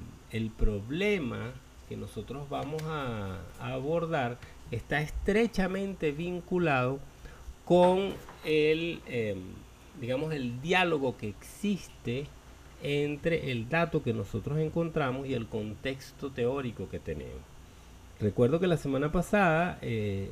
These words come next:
les expliqué a partir de un ejemplo, digamos, de la vida personal, así como La Rosa de Guadalupe, este, una,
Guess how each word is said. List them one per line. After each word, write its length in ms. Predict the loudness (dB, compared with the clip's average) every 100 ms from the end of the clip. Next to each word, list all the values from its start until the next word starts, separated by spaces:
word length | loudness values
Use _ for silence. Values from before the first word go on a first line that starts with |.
| -6
les 220 | -2 0
expliqué 960 | 0 -2 -2 -2 -2 0 2 2 0 -2 -4
a 140 | -6
partir 420 | -4 -6 -4 -4
de 80 | -2
un 140 | -2 0
ejemplo, 1300 | 0 2 0 0 0 -2 0 2 4 4 2 0 -6 -14 -20 -12
digamos, 320 | -8 -6 -4 -2
de 80 |
la 100 | -2
vida 300 | 0 2 4
personal, 580 | 4 4 2 -2 2 2
así 220 | 0 -2
como 260 | -4 -2 2
La 120 | 2
Rosa 280 | 2 -2 -2
de 60 | 0
Guadalupe, 640 | 0 0 2 0 0 -6 -8 -16 -18 -18 -16 -16 -18 -16 -2
este, 960 | 2 2 0 0 2 4 4 4 0 -2
una, 1040 | -2 0 0 0 0 2 2 2 2 0